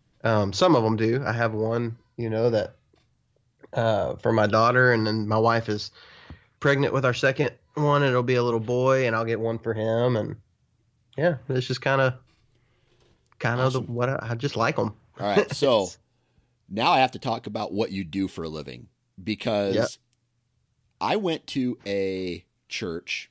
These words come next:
Speaker 2: that was the type of church that was stand up, sit down, sing a song, sit down, stand up, say some words, sit down, stand up, you know, like,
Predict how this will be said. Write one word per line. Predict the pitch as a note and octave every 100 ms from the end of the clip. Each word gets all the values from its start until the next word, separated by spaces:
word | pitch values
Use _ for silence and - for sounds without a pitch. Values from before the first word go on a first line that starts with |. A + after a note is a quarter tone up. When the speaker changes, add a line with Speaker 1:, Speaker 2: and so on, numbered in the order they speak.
| _ _
Speaker 2:
that | F#2 E2
was | E2+ E2 D2+ - - _ _
the | -
type | - A#2 A2
of |
church | - A2+ G#2+ - -
that | F2+ D#2+
was | E2 - - _ - _ _ -
stand | - F#2 F2+ F2 F#2
up, | B2+ -
sit | - G2+ F#2 -
down, | F#2+ F2 D#2
sing | D2 E2+ E2+
a | E2+
song, | B2 B2+ B2+
sit | B2 G#2+ - -
down, | F2 D2+ D2+
stand | - F#2+ F2 F2+ E2+
up, | A#2 -
say | - G#2
some | F#2 G2+
words, | F2 D2+ C#2
sit | - - - -
down, | A2 A#2+ B2
stand | - F#2+ E2+ E2+
up, | D#2 -
you | E2
know, | E2
like, | E2 -